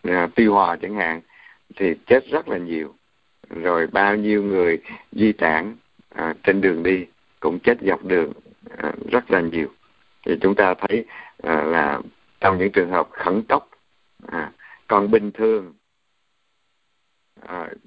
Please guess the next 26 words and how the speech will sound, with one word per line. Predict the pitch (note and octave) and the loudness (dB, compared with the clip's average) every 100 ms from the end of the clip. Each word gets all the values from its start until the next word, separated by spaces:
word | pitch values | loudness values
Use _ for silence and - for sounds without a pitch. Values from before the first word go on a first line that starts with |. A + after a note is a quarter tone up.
| - _ | -20 _
một | - F#2+ - - | -2 2 2 2
cái, | G2+ A#2 A#2+ | 2 4 2
à, | A#2 A2 | 2 -2
trường | - F#2+ | -2 -2
hợp | F#2+ - | 0 0
bình | F#2 | -2
thường | G2 F#2+ E2 - - - | 2 2 0 -8 -20 0
thì | G#2 | 0
không | - B2 A2 | 2 0 2
có | A#2 | 0
giải | A2+ G#2+ | 0 -2
tội | F#2 D#2 | 0 -2
tập | - D#2+ - | -2 -8 -4
thể, | D#2+ D#2+ D#2+ _ _ _ _ _ _ - | -2 -2 -4 _ _ _ _ _ _ -8
à, | E2 D#2+ | -6 -2
không | A#2+ A2 | 0 2
có | B2 | 4
lạm | G#2+ D#2+ F2+ | 4 2 0
dụng | F#2+ E2 | -4 -4
vấn | F#2 A2 | -4 -2
đề | F#2 E2 D#2 | -2 -2 -6
giải | F2+ F2 | -2 0
tội | - E2+ - | 0 -4 -4
tập | D#2+ | -8
thể | - D#2+ G2 | 0 0 2
được. | F#2 | 0